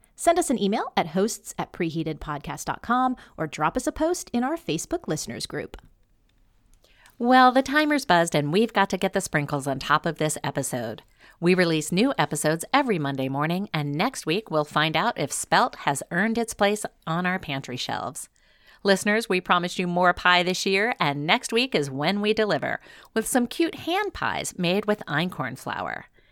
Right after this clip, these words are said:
Speaker 2: And finally, we'll put on our lab coats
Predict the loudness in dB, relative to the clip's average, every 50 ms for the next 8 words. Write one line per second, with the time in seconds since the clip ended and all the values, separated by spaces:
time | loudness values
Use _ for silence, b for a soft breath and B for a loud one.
0 | b b b b b 2 2 4 6 6 6 6 4 0 0 0 -2 -4 -4 -6
1 | -6 -6 -2 2 2 4 4 4 4 2 0 0 2 2 2 2 2 0 0 0
2 | 0 0 0 -2